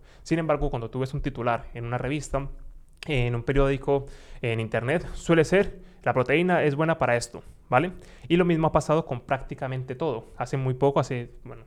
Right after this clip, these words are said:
tres años más o menos, salió un estudio donde hablaba que la ca-, eh, que la carne generaba cáncer. Entonces, claro, eso fue un estudio que de hecho fue una, por una universidad prestigiosa y ese fue el titular de muchos periódicos. Y claro,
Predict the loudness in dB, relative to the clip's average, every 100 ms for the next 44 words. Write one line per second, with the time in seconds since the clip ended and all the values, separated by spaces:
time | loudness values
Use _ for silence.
0 | -14 -12 -8 -8 -6 -6 -8 -8 -12 -16
1 | -20 -20 -2 2 4 2 0 2 2 2
2 | 2 2 0 0 -4 -4 -6 -4 -4 -2
3 | -2 0 0 0 -4 -4 -4 -2 0 2
4 | 0 -4 -14 -12 -10 -6 -6 -2 -2 -2
5 | -6 -6 -8 -6 -6 -6 -8 -12 -20 -20
6 | -6 -2 -2 -2 -4 -2 0 0 -2 -2
7 | -2 0 4 4 2 -4 -2 -2 0 -4
8 | -8 -16 -4 -2 0 0 -4 -12 0 2
9 | 2 -4 -4 0 0 -2 -10 -10 -6 -4
10 | -2 -2 -4 -6 -6 -2 0 0 -2 -12
11 | -14 0 2 2